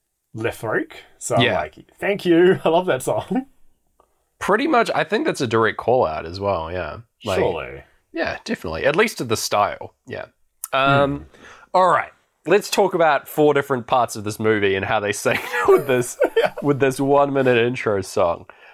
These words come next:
Speaker 2: Um, let's do that and see how that goes for the first time. Um,
Speaker 1: People are gonna assume there was, like, a hard edit there, but no, it's just the <laughs> fact that we've gotta mesh these two things together.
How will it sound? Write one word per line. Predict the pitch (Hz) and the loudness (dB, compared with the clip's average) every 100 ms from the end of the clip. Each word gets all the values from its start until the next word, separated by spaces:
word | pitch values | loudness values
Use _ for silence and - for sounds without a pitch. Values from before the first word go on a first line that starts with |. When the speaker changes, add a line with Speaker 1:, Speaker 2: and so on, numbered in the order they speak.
| _ | _
Speaker 2:
Um, | 117 117 110 107 101 98 _ _ | -2 2 2 0 -2 -10 _ _
let's | 127 139 120 | 0 0 0
do | 123 | -2
that | 113 117 104 98 | 2 2 2 -2
and | 104 | -4
see | 123 113 | -2 0
how | 101 | 0
that | 107 113 | 0 0
goes | 98 90 - | -4 -6 -10
for | |
the | 101 | -10
first | 95 87 - | -6 -6 -6
time. | 90 82 85 - | -6 -6 -8 -2
Um, | 113 113 117 117 113 - | 2 4 4 2 -2 -4
Speaker 1:
People | 233 233 262 | -2 2 4
are | |
gonna | 285 294 | 4 2
assume | - 220 208 196 170 | 2 2 4 2 2
there | |
was, | 165 147 | 2 2
like, | 143 139 | 2 2
a | |
hard | 123 - 135 135 131 | -2 0 4 4 2
edit | - 117 123 123 | -2 -2 -2 -2
there, | 123 156 240 | 0 2 2
but | 135 | 2
no, | 139 147 107 | 2 4 2
it's | 113 120 | 0 0
just | 151 - | -2 0
the | 147 | -2
<laughs> | |
fact | 139 214 640 185 | 0 0 0 0
that | - | 0
we've | 175 143 | 0 2
gotta | 151 151 | 2 2
mesh | 127 131 120 - | 0 -2 -2 -2
these | 170 139 143 | -2 -2 -4
two | - 156 131 | -4 -2 0
things | 127 131 139 | 0 2 2
together. | - 117 113 - | 0 -2 -2 -2